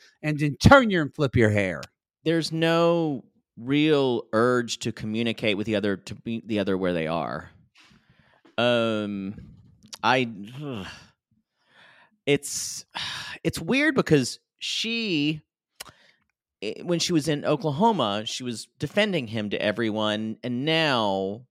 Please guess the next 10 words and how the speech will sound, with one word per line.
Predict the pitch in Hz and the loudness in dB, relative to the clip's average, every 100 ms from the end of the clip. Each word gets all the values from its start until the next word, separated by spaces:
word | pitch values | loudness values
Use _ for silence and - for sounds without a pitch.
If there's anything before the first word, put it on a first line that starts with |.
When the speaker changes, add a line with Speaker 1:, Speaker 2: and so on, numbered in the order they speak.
| _ | _
Speaker 2:
it's | 113 - | -6 -4
kind | - 127 | -8 -6
of, | 120 | -6
it's, | 117 131 | -6 -8
it's | - 127 | -10 -8
very | 143 135 131 | 0 0 2
different. | 123 - 101 - - _ _ _ _ | -2 -2 -8 -8 -16 _ _ _ _
So | - 120 107 104 107 107 104 - | 0 4 6 4 4 0 -4 -4
I, | 123 127 110 | 0 0 -2
uh, | 78 | -10